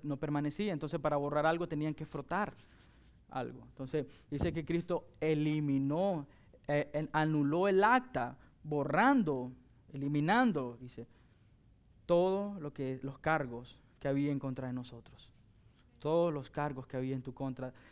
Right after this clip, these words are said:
Cristo lo eliminó en la cruz del Calvario. ¿Te imaginas vivir en la libertad de saber?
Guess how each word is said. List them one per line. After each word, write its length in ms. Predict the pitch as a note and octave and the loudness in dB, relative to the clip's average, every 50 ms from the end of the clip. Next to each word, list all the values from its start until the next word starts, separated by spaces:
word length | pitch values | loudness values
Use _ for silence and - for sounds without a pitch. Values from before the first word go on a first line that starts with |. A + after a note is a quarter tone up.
| - - | -20 -8
Cristo 320 | - C#3+ D3 C#3+ C#3+ - C#3+ | -4 -2 -2 -2 -2 -2 -2
lo 80 | C3 | -2
eliminó 340 | C3 C3 C3 C3 C3 C3 C3+ | -2 0 0 0 0 -2 -2
en 60 | C3+ | -2
la 80 | C3 C3 | -4 -4
cruz 160 | - C3+ B2+ | -6 -6 -8
del 100 | B2+ A#2+ | -8 -8
Calvario. 420 | - B2 A#2 A2 A2 - - - - - - - - - - - - - - - - - - - - - _ - - _ - - - - - - - - - | -8 -10 -12 -12 -14 -16 -18 -20 -20 -20 -20 -20 -20 -20 -20 -20 -20 -20 -20 -20 -20 -20 -20 -20 -20 -20 _ -20 -20 _ -20 -20 -20 -20 -20 -20 -20 -14 -8
¿Te 80 | C#3+ | -6
imaginas 540 | C#3 C3 C#3 D3 D3+ D#3 E3 E3 E3 - - - _ _ _ _ - - - - - - - - | -6 -6 -4 -2 -2 -2 -2 -2 -4 -8 -14 -20 _ _ _ _ -20 -20 -20 -20 -20 -20 -18 -8
vivir 400 | C#3+ D3 D3 C#3+ C#3+ D3+ D#3 D#3 | -2 0 2 2 4 4 2 2
en 120 | D#3+ D#3 | 2 0
la 80 | D3 C#3 | 0 0
libertad 560 | C3+ C3 C3 B2+ B2 A#2+ - C#3 C3+ D3+ E3 D3+ - - - - - _ _ - - - _ - _ _ - - - - - - - - | 0 0 -2 -4 -6 -6 -6 -6 -4 -4 -6 -8 -12 -18 -20 -20 -20 _ _ -20 -20 -20 _ -20 _ _ -20 -20 -20 -20 -20 -20 -10 -8
de 80 | - C#3 | -6 -4
saber? 560 | - D3+ C#3 C3+ C3+ C#3+ D#3 E3 E3 F3 | 0 0 2 2 2 4 2 2 0 -2